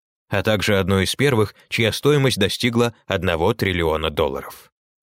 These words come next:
В ней работает шестьсот сорок семь тысяч человек, больше, чем население таких стран, как Люксембург, Исландия и Багамы.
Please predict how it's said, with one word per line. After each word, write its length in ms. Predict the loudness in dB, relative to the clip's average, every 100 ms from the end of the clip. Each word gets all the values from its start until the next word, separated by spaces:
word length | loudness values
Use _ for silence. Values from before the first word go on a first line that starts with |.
| _ _ _ -6
В 100 | -2
ней 180 | 2
работает 520 | 2 2 2 2 0 2
шестьсот 420 | 0 2 0 2
сорок 280 | 2 2 0
семь 280 | 0 0
тысяч 460 | -2 -2 -2 -2 -4
человек, 580 | -2 -2 -2 -8 -16 -20 _ _ -12
больше, 420 | -2 0 2 0
чем 180 | 0 0
население 500 | 0 0 0 0 0
таких 300 | 0 -2 -2
стран, 380 | -2 0 0 -4 -4
как 220 | -4 0
Люксембург, 760 | 0 0 -2 -2 0 -2 -4 -16 _
Исландия 760 | -2 0 0 0 0 0 0 -2
и 120 | -4
Багамы. 580 | -2 -2 -4 -8 -12